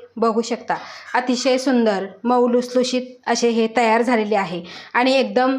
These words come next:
झटपट होतात. थंडीच्या दिवसामध्ये लसणाची पात ही आवर्जून बाजारात येते, तर तुम्ही हे आयते जरूर करून बघा, चवीला अप्रतिम लागतात.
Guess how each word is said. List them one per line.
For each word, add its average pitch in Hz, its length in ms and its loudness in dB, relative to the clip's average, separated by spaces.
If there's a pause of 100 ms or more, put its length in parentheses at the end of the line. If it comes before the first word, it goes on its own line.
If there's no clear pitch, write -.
झटपट 233 460 -2
होतात. 175 260 -4 (320)
थंडीच्या 233 400 0
दिवसामध्ये 240 600 0
लसणाची 226 440 -2
पात 233 320 0
ही 220 200 -2 (100)
आवर्जून 208 480 0
बाजारात 226 440 0
येते, 190 300 -4 (340)
तर 247 120 -4
तुम्ही 262 440 -2 (260)
हे 262 100 2
आयते 226 440 2 (100)
जरूर 240 320 4
करून 208 260 2
बघा, 190 220 -2 (160)
चवीला 233 400 0
अप्रतिम 233 560 0
लागतात. 190 380 -4